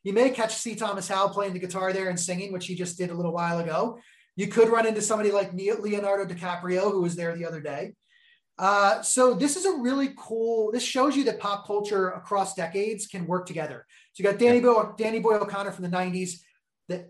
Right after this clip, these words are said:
Speaker 1: movie The Outsiders from the eighties, and the guys that played the characters showing up at the house, and S E Hinton from the sixties, all coming together because she's at the house often as well. So really cool little trivia there with the Outsiders
Speaker 2: Nice.
Speaker 1: House Museum, if you wanna check it out.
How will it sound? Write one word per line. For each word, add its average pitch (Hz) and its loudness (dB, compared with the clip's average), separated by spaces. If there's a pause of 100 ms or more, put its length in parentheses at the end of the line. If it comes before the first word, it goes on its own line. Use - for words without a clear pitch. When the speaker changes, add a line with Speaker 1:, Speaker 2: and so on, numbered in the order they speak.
Speaker 1:
movie 226 2
The 196 0
Outsiders 196 0
from 180 -8
the 180 -2
eighties, 185 -4 (160)
and 170 -6
the 175 -4
guys 185 0
that 175 -8
played 196 -2
the 185 -8
characters 185 -2
showing 185 -4
up 180 -2
at 170 -10
the 175 -2
house, 175 -2 (200)
and 185 -6
S 214 0
E 214 -4
Hinton 175 -6
from 175 -6
the 254 -8
sixties, 180 -2 (600)
all 220 6
coming 214 0
together 190 2
because 175 -8
she's 214 -6
at 185 -4
the 170 -4
house 160 -2
often 165 -6
as 151 -8
well. 156 2 (480)
So 214 6
really 262 6
cool 247 2
little 208 6
trivia 185 -2
there 160 -8
with 160 -10
the 175 -4
Outsiders 170 0
Speaker 2:
Nice. 196 2
Speaker 1:
House 160 0
Museum, 170 -8
if 143 -12
you 165 -8
wanna 156 -8
check 165 -6
it 143 -8
out. 131 -10